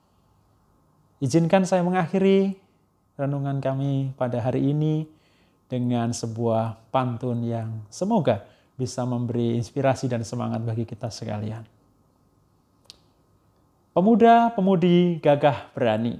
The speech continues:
mari sing-singkan lengan baju.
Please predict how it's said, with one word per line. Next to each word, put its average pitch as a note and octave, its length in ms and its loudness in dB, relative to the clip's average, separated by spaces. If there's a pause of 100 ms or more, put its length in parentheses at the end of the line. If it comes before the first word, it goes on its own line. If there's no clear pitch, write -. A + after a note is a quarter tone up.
(1600)
mari D#3 640 2
sing-singkan D3+ 720 0
lengan A#2 240 -2
baju. G#2 400 -6